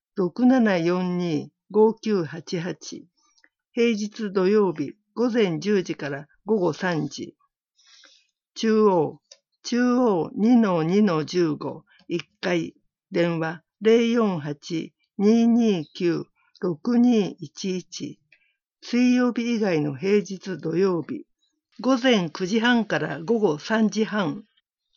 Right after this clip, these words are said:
親子サロンや子育て相談、講座オンライン含むイベントを随時実施しています。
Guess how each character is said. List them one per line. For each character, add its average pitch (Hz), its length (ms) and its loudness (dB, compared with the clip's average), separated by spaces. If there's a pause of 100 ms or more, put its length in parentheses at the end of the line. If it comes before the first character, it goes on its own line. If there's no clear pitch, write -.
(440)
親 233 240 4
子 254 140 0
サ 262 140 0
ロ 240 180 4
ン 170 80 0
や 160 160 -4
子 165 160 -8
育 214 280 0
て 214 160 -2
相 190 320 2
談、 139 320 -8 (380)
講 214 260 6
座 190 280 0
オ 208 120 0
ン 196 100 2
ラ 190 120 0
イ 165 100 2
ン 151 60 0
含 175 280 -6
む 147 180 -6 (500)
イ 190 100 -2
ベ 208 180 6
ン 226 60 2
ト 202 240 2
を 180 160 -2
随 226 320 0
時 151 320 -8
実 160 160 -8
施 - 240 -6
し - 120 -12
て 175 120 0
い 165 100 0
ま 147 140 -4
す。 - 240 -20